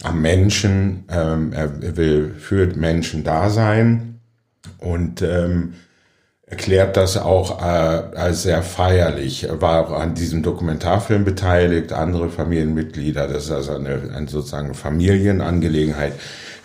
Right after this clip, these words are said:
Die Familie kommt auch ausführlich zu Wort, die Kinder, wenn nicht Enkelkinder, glaub ich auch,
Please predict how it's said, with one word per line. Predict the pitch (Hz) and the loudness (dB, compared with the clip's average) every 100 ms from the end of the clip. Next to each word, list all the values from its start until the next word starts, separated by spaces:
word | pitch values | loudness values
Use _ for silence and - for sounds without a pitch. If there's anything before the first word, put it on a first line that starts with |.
| - | -10
Die | 78 | -6
Familie | 78 85 78 87 90 90 82 | -4 -2 0 2 4 4 2
kommt | 80 85 80 | 2 -2 0
auch | 78 71 | 0 0
ausführlich | - 78 90 92 82 80 | 0 2 2 2 0 0
zu | - 67 | -6 -4
Wort, | 65 69 78 - | 0 0 0 -4
die | 76 | -6
Kinder, | - 80 80 76 | -2 -2 -2 -2
wenn | 73 | -4
nicht | 73 | -6
Enkelkinder, | 67 69 85 76 76 76 71 | -6 -6 -6 -6 -6 -6 -6
glaub | 69 73 73 | -8 -8 -8
ich | - | -8
auch, | 62 67 - | -8 -8 -14